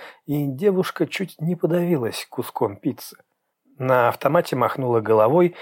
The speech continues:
не в состоянии ни проглотить пищу, ни выплюнуть.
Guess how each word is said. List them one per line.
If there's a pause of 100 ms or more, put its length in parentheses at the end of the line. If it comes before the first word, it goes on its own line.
(220)
не
в
состоянии
ни
проглотить
пищу,
ни
выплюнуть.